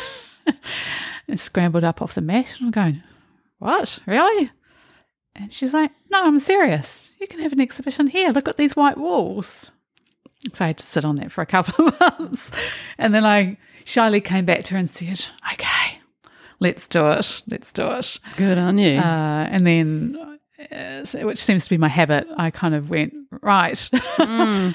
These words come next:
Speaker 1: I've got to have something to show.
Speaker 2: Mm.
Speaker 1: You know, this is my new local community. Um, I
Speaker 2: And
Speaker 1: need to do this
Speaker 2: yeah.
Speaker 1: right."
Speaker 2: And something to aim for
Speaker 1: Something
Speaker 2: again.
Speaker 1: to aim for, do it professionally. Um, so, you know, in, in the end, you know, we had, uh, F pos and I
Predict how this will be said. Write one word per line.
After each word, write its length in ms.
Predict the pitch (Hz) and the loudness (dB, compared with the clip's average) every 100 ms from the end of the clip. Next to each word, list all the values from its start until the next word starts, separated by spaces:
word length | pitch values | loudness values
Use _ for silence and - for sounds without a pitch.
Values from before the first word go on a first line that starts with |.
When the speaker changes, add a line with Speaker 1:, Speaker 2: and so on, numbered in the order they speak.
| - | 0
Speaker 1:
I've 200 | 214 196 | -2 2
got 100 | 226 | 2
to 60 | 226 220 | 4 2
have 100 | 202 | 2
something 320 | 208 190 165 | -2 -2 -4
to 100 | 170 | -6
show. 580 | - 190 202 185 151 147 | 0 4 4 4 4 4
Speaker 2:
Mm. 320 | 190 190 175 | 4 4 4
Speaker 1:
You 60 | 165 | 4
know, 160 | 156 | 2
this 200 | 160 165 | 0 -4
is 120 | 175 170 | -4 0
my 160 | 160 | 0
new 240 | 165 170 165 | 2 0 0
local 280 | 160 - | -2 -4
community. 720 | 170 170 160 160 160 170 208 220 | -10 -4 -2 -2 2 2 2 0
Um, 400 | 165 160 160 160 | -4 -4 -4 0
I 40 | 170 | 0
Speaker 2:
And 60 | |
Speaker 1:
need 100 | 180 | 0
to 100 | - | -4
do 160 | 175 165 | -2 0
this 160 | 160 165 | 2 2
Speaker 2:
yeah. 240 | 156 147 | 2 2
Speaker 1:
right." 580 | 156 147 185 262 - - - | 4 4 4 2 -2 -8 -2
Speaker 2:
And 120 | 160 | -2
something 300 | - 165 165 | 2 2 2
to 80 | 165 | 2
aim 300 | 139 156 151 | 0 0 0
for 380 | 151 151 139 151 | -2 -4 -2 0
Speaker 1:
Something 280 | 220 214 226 | 4 4 4
Speaker 2:
again. 140 | 226 | 2
Speaker 1:
to 60 | 165 | 2
aim 180 | 160 160 | 2 2
for, 540 | 165 147 156 208 240 | 0 2 4 4 2
do 220 | 214 208 | 2 0
it 100 | - | 0
professionally. 920 | - 170 156 - 175 151 139 196 262 - | -4 -4 -4 -4 -4 -2 0 0 0 0
Um, 840 | 180 170 165 165 170 170 165 165 | 4 4 4 2 0 -2 -2 -4
so, 840 | - - 170 165 165 160 160 156 294 | -4 2 4 4 4 2 -2 -4 -4
you 140 | 190 | 0
know, 160 | 160 151 | 2 0
in, 280 | - 180 175 | -2 -4 -6
in 300 | - - 202 | -10 -6 0
the 180 | 185 170 | 2 2
end, 240 | 170 180 | 0 -2
you 160 | 196 190 | -6 -4
know, 100 | 170 | -4
we 100 | 175 | 0
had, 260 | 180 160 - - | 2 2 -2 -8
uh, 120 | 156 - | -6 0
F 180 | 202 - | 0 2
pos 460 | 185 185 - - - | 2 2 -2 -10 -2
and 360 | 175 170 175 | 2 2 2
I 200 | 175 170 | 2 0